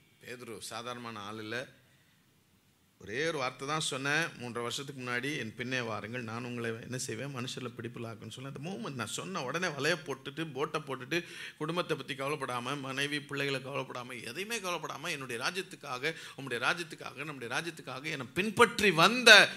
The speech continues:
ஒரு நல்ல சீஷன்.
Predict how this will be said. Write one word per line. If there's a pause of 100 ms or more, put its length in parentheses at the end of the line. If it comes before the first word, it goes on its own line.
(380)
ஒரு
நல்ல (1600)
சீஷன்.